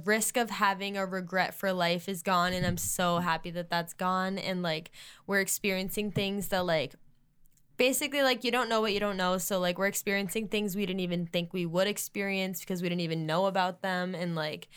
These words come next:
it's just, it's just been extremely interesting and fun. And, like, we, I think, are both very thankful that we did this. And, like, we're,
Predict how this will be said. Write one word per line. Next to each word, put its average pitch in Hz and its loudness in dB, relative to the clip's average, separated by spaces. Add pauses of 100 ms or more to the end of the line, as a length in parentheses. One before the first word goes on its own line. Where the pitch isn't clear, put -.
(440)
it's 220 -2
just, - 0 (1120)
it's 220 -2
just 262 0
been 262 2
extremely 214 -2
interesting 208 -2
and 196 -4
fun. 185 0
And, 190 -4
like, 185 -2
we, 196 -2 (1700)
I 196 0
think, 190 -4
are 190 0
both 170 -2
very 175 0
thankful 160 -6
that - -8
we 160 -4
did 165 -2
this. 220 -4 (400)
And, 180 -2
like, 131 -4 (1080)
we're, 190 0